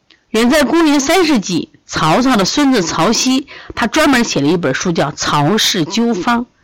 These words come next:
或者叫《曹氏灸经》。在四世纪名医葛洪的妻子鲍姑就擅长灸法。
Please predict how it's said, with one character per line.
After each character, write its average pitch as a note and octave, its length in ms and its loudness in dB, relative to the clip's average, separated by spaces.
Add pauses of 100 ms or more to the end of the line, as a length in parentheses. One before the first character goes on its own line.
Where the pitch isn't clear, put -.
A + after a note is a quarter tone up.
(140)
或 - 160 -4
者 E3 80 -2
叫 G#3+ 120 2
《曹 E3 300 -2
氏 F3 120 -2
灸 F3+ 220 0
经》。 F#3 220 0 (580)
在 D4+ 140 0
四 A4+ 220 2
世 D4+ 160 2
纪 B3+ 140 2
名 A#3+ 320 4
医 C#4 60 2
葛 F3+ 260 0
洪 F#3 240 2
的 B3 80 2
妻 - 340 0
子 - 180 -6
鲍 G#3 380 0
姑 C4 400 -2
就 D#3 160 -2
擅 A#3+ 340 0
长 D3 240 -2
灸 D#3 220 0
法。 - 260 -6